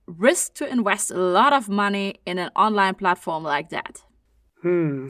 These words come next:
Speaker 2: Okay, let's start with, um, with a platform. I mean, e-learning, for me, it's like a closed YouTube. You can, uh, uh, show videos and people can get inspired, like we d-, like when we show a video on YouTube, everyone has done that. Like, "Have you seen this clip?"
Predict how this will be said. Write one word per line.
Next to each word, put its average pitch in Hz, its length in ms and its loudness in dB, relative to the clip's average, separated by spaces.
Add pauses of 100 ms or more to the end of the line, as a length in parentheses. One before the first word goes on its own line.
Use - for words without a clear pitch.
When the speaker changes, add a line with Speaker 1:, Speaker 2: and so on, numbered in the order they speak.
Speaker 2:
Okay, 151 240 0
let's 170 220 0
start 190 260 2
with, 156 160 0
um, 143 300 -2 (640)
with 151 200 -2
a 147 40 -2
platform. 147 720 -4 (840)
I - 80 -10
mean, 165 240 4
e-learning, 180 640 4 (440)
for 156 140 2
me, 156 240 6
it's - 180 -6
like 135 200 0
a 139 60 -4
closed 156 380 2
YouTube. 143 640 -2 (220)
You 147 400 4
can, 143 380 2
uh, 143 320 0 (280)
uh, 135 260 -2 (920)
show 202 240 6
videos 185 560 2
and 147 140 -2
people 160 260 2
can 147 180 2
get 143 160 2
inspired, 147 640 4
like 147 220 4
we 147 100 0
d-, - 120 -12 (560)
like 151 240 2
when 156 140 4
we 151 80 4
show 160 320 6
a 139 40 4
video 135 320 0
on 131 100 -2
YouTube, 139 480 -2
everyone 151 320 4
has 135 140 0
done 143 200 2
that. 123 100 -6
Like, 120 180 -10
"Have 170 180 4
you 151 40 0
seen 160 240 4
this 139 200 -2
clip?" 147 200 -2